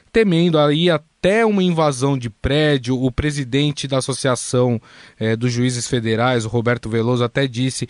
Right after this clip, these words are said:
que recebeu um áudio falando que iriam invadir o prédio.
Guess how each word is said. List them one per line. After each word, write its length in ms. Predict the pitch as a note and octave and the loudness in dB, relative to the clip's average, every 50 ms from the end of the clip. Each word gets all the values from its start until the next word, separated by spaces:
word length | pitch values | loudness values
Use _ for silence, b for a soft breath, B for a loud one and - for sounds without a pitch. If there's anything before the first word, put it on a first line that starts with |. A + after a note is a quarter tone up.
| B B B B | B B B B
que 120 | - - | -4 -2
recebeu 420 | B2+ C3 B2 - C3 B2 A2+ B2+ B2+ | -2 -2 0 -2 -2 -2 0 0 0
um 180 | A#2+ A2+ A2 | 0 0 0
áudio 380 | A2 B2 C#3+ D3 C3+ B2+ A2+ A2+ | 0 2 2 2 2 2 0 -4
falando 420 | - - A#2+ A2+ A2+ A#2+ A#2+ A#2+ | -4 -2 -2 0 0 0 0 0
que 220 | A#2 - - A#2 A2+ | -2 -2 -2 -4 -2
iriam 260 | A2 A#2 B2 B2 A#2+ | 0 2 2 2 2
invadir 460 | A#2+ A#2+ G#2 A2+ A2+ A2 G#2 G#2 A2 | 0 0 0 0 -2 -2 -2 -4 -4
o 80 | G2 F2 _ _ - | -6 -6 _ _ -2
prédio. 640 | C#3 C#3+ D#3 D#3 D#3 D3+ D3 C3 A#2 C3 C#3 C3 | 0 2 2 2 2 2 0 0 0 -2 -2 -2